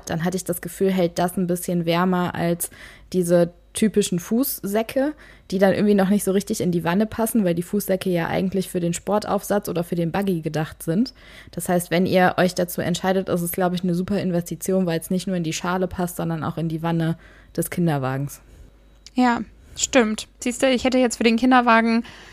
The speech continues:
Speaker 2: äh, ein Lammfell tatsächlich auch empfohlen, weil
Speaker 1: Ja.
Speaker 2: das hatten wir, ähm, drin dann. Das habt ihr uns ja zum Beispiel auch zur Geburt unseres Sohnes geschenkt und, äh, das war bei uns auch im Kinderwagen einfach, ähm, dauerhaft dann mit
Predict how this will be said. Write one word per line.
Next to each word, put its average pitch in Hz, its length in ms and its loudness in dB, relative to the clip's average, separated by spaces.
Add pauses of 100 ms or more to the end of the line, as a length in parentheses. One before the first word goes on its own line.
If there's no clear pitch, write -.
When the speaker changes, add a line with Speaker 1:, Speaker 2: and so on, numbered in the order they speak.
(120)
Speaker 2:
äh, 226 180 8
ein 226 160 4
Lammfell 269 440 8
tatsächlich 214 540 0
auch 208 220 4
empfohlen, 220 720 2
weil 254 80 4
Speaker 1:
Ja. - 80 8
Speaker 2:
das - 80 -6
hatten 214 220 -2
wir, 208 440 4 (100)
ähm, 202 480 2
drin 208 380 0
dann. 226 480 2
Das - 340 -4 (100)
habt 269 200 2
ihr 311 140 8
uns 233 140 4
ja 233 100 0
zum 226 140 0
Beispiel 220 280 0
auch 208 140 0
zur 214 160 -6
Geburt 220 260 -2
unseres 202 280 -2
Sohnes 202 300 -4
geschenkt 220 540 -4
und, 208 480 -4
äh, 214 160 2
das 214 200 -2
war 226 100 2
bei 220 160 2
uns 220 240 0
auch 220 160 -4
im 226 80 -2
Kinderwagen 208 480 0
einfach, 208 420 -2 (680)
ähm, 214 480 6 (120)
dauerhaft 208 520 4
dann 208 440 0
mit 214 200 4